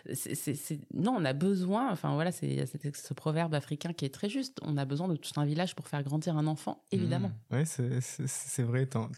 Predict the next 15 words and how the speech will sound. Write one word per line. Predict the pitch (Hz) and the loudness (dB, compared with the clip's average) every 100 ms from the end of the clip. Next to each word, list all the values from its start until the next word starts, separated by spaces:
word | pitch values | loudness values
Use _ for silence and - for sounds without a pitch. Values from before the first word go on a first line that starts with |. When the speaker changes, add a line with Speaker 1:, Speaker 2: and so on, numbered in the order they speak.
| - | -4
Speaker 2:
t'en | 110 | 0
parlais, | 113 120 143 | 2 2 2
faire | - 110 | 2 0
grandir | 107 113 113 | 2 2 2
un | |
village, | 110 113 135 143 - - _ _ - | 2 2 0 0 -10 -20 _ _ -4
faire | 127 | 0
grandir | 117 113 113 | 2 2 2
une | 110 | 2
ville, | 104 117 156 123 - _ _ | 2 0 0 -2 -6 _ _
parce | _ | _
que | - | -6
t'as | 104 | -2
aussi | 107 110 | -2 0
cette | 117 | 0